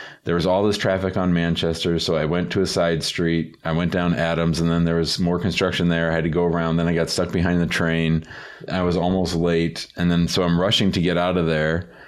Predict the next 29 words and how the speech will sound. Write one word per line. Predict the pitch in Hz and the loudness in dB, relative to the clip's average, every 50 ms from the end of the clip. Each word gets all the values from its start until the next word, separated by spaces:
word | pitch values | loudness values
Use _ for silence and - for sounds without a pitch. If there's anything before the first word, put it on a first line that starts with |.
| - - - | -20 -14 -6
to | - 95 | -2 0
get | 82 95 87 | 0 2 2
to | - | 0
my | 95 87 87 | 0 0 2
massage, | 85 82 82 - - 101 101 101 98 92 92 87 85 | 2 2 0 0 0 2 2 2 2 2 2 0 -2
but | 85 82 90 85 76 78 | -4 -2 -2 -2 -2 0
my | 87 85 | 0 0
massage | 82 82 - 92 90 95 98 85 | -2 -2 0 0 0 2 2 2
lady | 87 87 85 85 82 85 82 | 0 0 2 2 2 2 2
had | 90 82 | 0 0
only | 85 85 87 87 82 | 0 0 2 2 2
booked | 76 71 87 85 - - | 2 0 0 -2 0 0
me | 90 87 | 0 0
through | 87 - 90 87 85 | 0 0 0 2 2
October, | 78 76 - - 101 101 101 87 87 85 | 2 0 -2 0 0 0 2 2 2 2
and | 82 78 | 2 0
now | 82 82 85 | 0 0 0
it's | 85 82 - | -2 -2 -2
November, | 85 80 78 80 87 90 85 78 76 78 | -2 -2 0 0 0 0 2 0 0 0
so | - - 85 78 78 76 73 73 - | 0 -2 0 0 0 0 0 -2 -2
she | - - 90 | -2 -2 0
had | 85 78 76 67 69 71 - - - - | 0 0 0 -2 -4 -8 -10 -14 -12 -8
somebody | - - 92 85 80 80 | -2 0 2 2 2 2
else | 82 85 82 - | 2 0 0 -2
scheduled | - - 95 87 78 78 82 76 76 | -2 -2 0 0 0 0 0 0 0
at | 80 73 | -2 0
my | 80 80 76 73 73 | -2 -2 -2 -2 -2
slot, | - - - 98 104 107 104 - - - - - - - - - - | -2 -2 0 0 2 2 0 -2 -4 -10 -16 -18 -18 -18 -18 -16 -8
and | - 90 90 90 87 82 80 80 - | -4 -2 0 2 2 2 2 0 -2